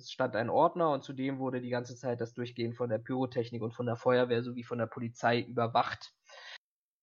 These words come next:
Viele sehr, sehr kritische Stimmen, unter anderem auch die Gewerkschaft der Polizei, hat schon wieder gleich vorverurteilt und hat gesagt, „Na ja, das wird ja auch alles gar nichts. Ähm, Fans wollen sich nicht kontrollieren lassen, vor allem Ultras beziehungsweise Hooligans,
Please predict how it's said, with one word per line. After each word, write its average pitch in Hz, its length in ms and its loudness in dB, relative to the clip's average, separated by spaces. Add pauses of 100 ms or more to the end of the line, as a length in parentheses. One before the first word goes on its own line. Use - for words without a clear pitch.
(600)
Viele 233 400 12
sehr, 180 240 -8
sehr 185 100 -8
kritische 214 460 -12
Stimmen, 196 340 -8
unter 175 300 -6
anderem 156 400 -2
auch 143 240 -6
die 135 380 -8
Gewerkschaft 139 500 -6
der 127 100 -2
Polizei, 160 800 0
hat 151 180 -2
schon 135 180 -6
wieder 135 220 0
gleich 131 300 0
vorverurteilt 135 680 0
und 127 60 -4
hat 117 120 -2
gesagt, 120 260 -4
„Na 127 120 -2
ja, 131 100 4
das 127 180 -2
wird 165 140 2
ja 135 120 6
auch - 60 -4
alles 131 320 0
gar 127 200 4
nichts. - 460 -8
Ähm, 113 680 0
Fans 135 480 0
wollen 143 320 4
sich 143 160 -6
nicht 131 160 -12
kontrollieren 135 580 0
lassen, 143 300 0
vor 120 180 0
allem 120 180 0
Ultras 143 480 2
beziehungsweise 120 680 -8
Hooligans, 147 540 2